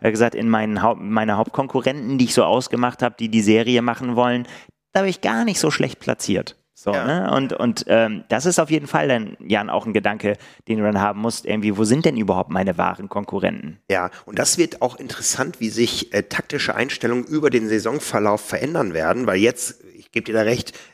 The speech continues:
Speaker 2: erstes Rennen, Startschuss, man will gewinnen und man macht sich vielleicht noch gar nicht so viel Gedanken über die Punkte, aber am Ende wird's ja dann wichtig sein, ähm,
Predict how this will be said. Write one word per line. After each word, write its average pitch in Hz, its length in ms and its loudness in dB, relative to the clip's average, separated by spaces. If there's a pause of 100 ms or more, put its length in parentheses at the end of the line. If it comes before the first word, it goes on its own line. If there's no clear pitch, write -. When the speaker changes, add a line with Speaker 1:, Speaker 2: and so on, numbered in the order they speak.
Speaker 2:
erstes 104 340 -2
Rennen, 110 220 0
Startschuss, 107 540 -2
man 98 160 -4
will 104 120 4
gewinnen 110 420 2
und 104 460 -2
man 104 140 0
macht 113 160 -6
sich - 120 -8
vielleicht 113 200 -2
noch 107 100 -10
gar 101 160 -4
nicht 117 120 -6
so 131 100 -6
viel 127 160 -4
Gedanken 113 260 -2
über 120 80 -2
die 117 80 0
Punkte, 123 280 -6 (260)
aber 107 160 0
am 104 120 -6
Ende 156 520 0
wird's - 200 -2
ja 123 80 0
dann 113 200 -2
wichtig - 340 -6
sein, 127 400 -2 (420)
ähm, 110 500 -2